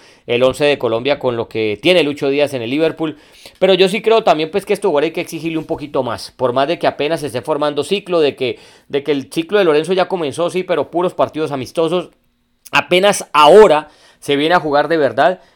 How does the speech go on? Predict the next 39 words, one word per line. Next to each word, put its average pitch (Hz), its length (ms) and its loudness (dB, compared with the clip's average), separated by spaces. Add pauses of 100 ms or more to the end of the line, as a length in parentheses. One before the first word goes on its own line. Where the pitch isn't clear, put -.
Y 139 60 -2
a 151 80 2
mí 180 80 0
el 202 80 -4
partido 220 340 0
contra 165 300 0
Venezuela 175 680 0
no 156 220 -2
me 180 100 0
convenció 156 640 -4 (120)
y 160 120 -4
pensaba 170 420 2
que 190 120 0
contra 156 320 -4
Chile 175 320 -2
íbamos 202 400 0
a 156 80 0
mostrar 143 260 -2
una 180 140 -2
mejor 143 320 -4
cara, 165 320 4
pues, - 220 -8 (380)
por 127 140 -2
lo 131 100 -2
que 131 120 -6
se 127 120 -4
había 135 200 2
visto 160 260 -2
contra 131 220 -6
Uruguay, 127 300 0
y 143 60 -6
resulta 120 380 -6
que, 113 240 -6 (320)
que 117 120 -10
para 113 220 -2
nada, 117 200 -2
antes 113 260 -4
se 143 120 -2
desmejoró. 110 600 -4